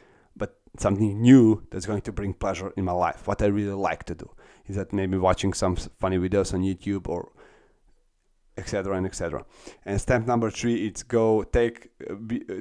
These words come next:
t-, be confident and go in action immediately. Take that action immediately.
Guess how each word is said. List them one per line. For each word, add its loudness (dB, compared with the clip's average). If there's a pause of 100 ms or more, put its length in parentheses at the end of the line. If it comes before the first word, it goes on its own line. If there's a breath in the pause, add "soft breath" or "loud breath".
t-, -14 (220)
be -4
confident -2
and 0
go -2
in -2
action -8
immediately. -6 (240)
Take -2
that -4
action -4
immediately. -10